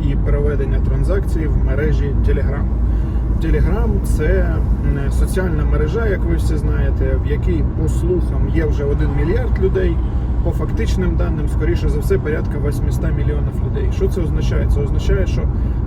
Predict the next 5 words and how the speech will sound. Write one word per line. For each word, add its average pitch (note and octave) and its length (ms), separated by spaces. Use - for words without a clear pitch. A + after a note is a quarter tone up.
аудиторія F3+ 840
цієї - 260
платформи F#3+ 640
дуже-дуже-дуже D3 680
велика. - 400